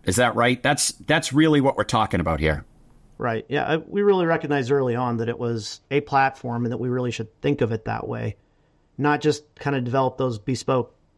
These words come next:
Speaker 2: you know, solutions for a client, but actually develop things that we could leverage and, and refine and, and put out there that people could get a lot of use out of,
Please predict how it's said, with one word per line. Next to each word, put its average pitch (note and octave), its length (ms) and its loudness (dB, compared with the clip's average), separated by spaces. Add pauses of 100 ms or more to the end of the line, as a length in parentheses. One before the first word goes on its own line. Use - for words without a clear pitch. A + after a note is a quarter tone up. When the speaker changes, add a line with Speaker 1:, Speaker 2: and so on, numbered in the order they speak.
(180)
Speaker 2:
you C#3 120 -4
know, A#2 100 -2
solutions C3 480 -2
for A2+ 140 -6
a G#2+ 40 -8
client, D#3+ 360 0
but C3 100 -2
actually B2 380 -2 (120)
develop B2+ 400 -2
things B2 220 0
that A#2 80 -6
we A#2+ 140 -4
could A2+ 340 -8 (100)
leverage B2 560 -2
and, A2 340 -4
and A2+ 160 -4
refine C3 560 -2
and, A2+ 280 -6
and A2 180 -8
put B2+ 160 -2
out A#2 200 0
there A#2+ 120 2
that A2 240 -6
people A#2+ 220 -4
could G#2+ 120 -10
get A#2 140 -2
a - 20 -2
lot A2+ 180 -2
of G#2+ 60 -8
use B2+ 320 -4
out G#2+ 180 -4
of, G#2 220 -6